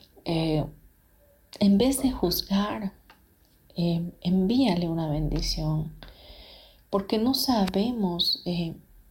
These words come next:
qué, cuál es su trasfondo. Eh, un curso de milagro te enseña que para juzgar a alguien tendrías que conocer toda la historia de su vida.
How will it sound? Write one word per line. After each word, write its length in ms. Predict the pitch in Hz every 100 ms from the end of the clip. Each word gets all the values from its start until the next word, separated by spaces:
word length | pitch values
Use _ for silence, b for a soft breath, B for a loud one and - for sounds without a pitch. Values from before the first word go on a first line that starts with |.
| _ _ _ _ _ _ _
qué, 260 | - 240 220
cuál 200 | - 247
es 100 | 285
su 160 | - 214
trasfondo. 960 | - 175 - - 196 202 208 196 165 B B B B B B B _
Eh, 200 | 208 214 -
un 120 | 254
curso 300 | 262 254 254
de 80 | 220
milagro 460 | 196 196 214 214
te 120 | 208
enseña 800 | 175 175 - 185 196 202 185 165
que 80 | 180
para 300 | 175 165 170
juzgar 500 | 156 175 196 202 202
a 240 | 202 190
alguien 380 | 196 196 180 180
tendrías 480 | 185 170 185 208 208
que 160 | - 202
conocer 600 | 185 175 180 190 185 - -
toda 280 | 262 269 262
la 160 | 226
historia 840 | 202 202 - - 226 240 233 214 190
de 160 | 180
su 340 | 180 - 170 175
vida. 640 | 202 240 233 160 165 180